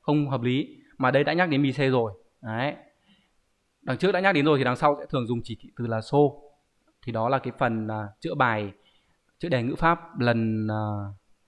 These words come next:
này của chúng ta. Các bạn hãy xem thật kỹ, ờ, xem là câu nào mà mình sai thì để ý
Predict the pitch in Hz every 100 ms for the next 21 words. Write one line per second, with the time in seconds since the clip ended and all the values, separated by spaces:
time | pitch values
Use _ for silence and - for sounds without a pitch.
0 | _ 120 113 104 107 143 139 - - -
1 | 139 135 123 135 - 143 127 - 175 180
2 | 185 _ _ _ _ - 123 113 139 127
3 | 117 135 131 113 113 113 110 117 110 -
4 | 135 131 113 107 107 110 104 113 113 143